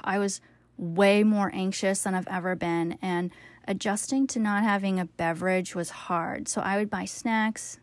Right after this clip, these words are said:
because I would keep walking over to the fridge and opening it and looking in it, like, over and over. And I had a hard time watching T V without eating or drinking right away.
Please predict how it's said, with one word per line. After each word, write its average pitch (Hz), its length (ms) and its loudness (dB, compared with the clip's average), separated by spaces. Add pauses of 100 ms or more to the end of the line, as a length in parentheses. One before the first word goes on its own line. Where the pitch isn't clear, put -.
because 202 300 -4
I 190 100 -8
would 190 160 -4
keep - 260 2 (380)
walking 208 720 6
over 202 300 4
to 214 120 6
the 202 140 8
fridge 208 540 4 (100)
and 220 240 0
opening 214 640 4
it 247 260 6
and 202 240 4
looking 233 380 4
in 247 160 8
it, 262 260 4
like, 196 140 -2 (280)
over 202 300 8
and 190 160 6
over. 214 520 8 (600)
And 214 300 8
I 220 80 6
had 240 240 8
a 294 100 8
hard 233 340 6
time 254 300 8
watching 202 380 6
T - 180 -6
V 190 200 2
without 190 300 2
eating 220 460 4 (100)
or 190 120 2
drinking 208 500 0
right 233 200 2
away. 247 440 4